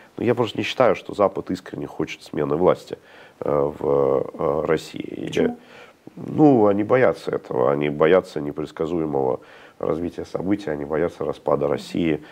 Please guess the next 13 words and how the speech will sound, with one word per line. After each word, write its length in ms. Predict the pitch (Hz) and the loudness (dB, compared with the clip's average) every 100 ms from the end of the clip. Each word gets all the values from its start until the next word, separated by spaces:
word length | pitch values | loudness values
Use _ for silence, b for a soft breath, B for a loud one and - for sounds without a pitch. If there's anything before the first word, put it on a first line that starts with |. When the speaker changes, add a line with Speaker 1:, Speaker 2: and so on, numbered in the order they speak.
| B B - | B B -8
Speaker 1:
э, 240 | 76 67 73 | -2 0 2
ядерная 440 | 78 78 78 67 | 2 2 0 -2
держава 600 | 78 73 92 87 78 67 | -2 0 4 4 4 2
там, 280 | - - - | 0 -6 -4
и 40 | |
так 160 | - 98 | -2 2
далее. 220 | 90 62 | 2 2
Они 120 | 90 | -2
хотят, 320 | - 110 120 | -4 0 0
чтобы 280 | - 110 101 | 2 -2 -4
Путин 360 | 98 139 - 82 | -2 -2 -2 -6
сменил, 480 | - 82 80 73 71 B B B B | -6 -2 0 0 -2 B B B B
э, 420 | 80 78 73 73 | 4 6 6 4